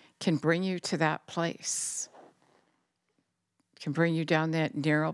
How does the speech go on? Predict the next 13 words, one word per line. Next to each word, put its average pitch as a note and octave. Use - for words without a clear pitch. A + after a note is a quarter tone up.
path -
that D3+
leads D3+
to D3
eternal D#3
life. D3+
You D#3+
can't G3+
get G3+
there D3
any D#3+
other D3+
way F3+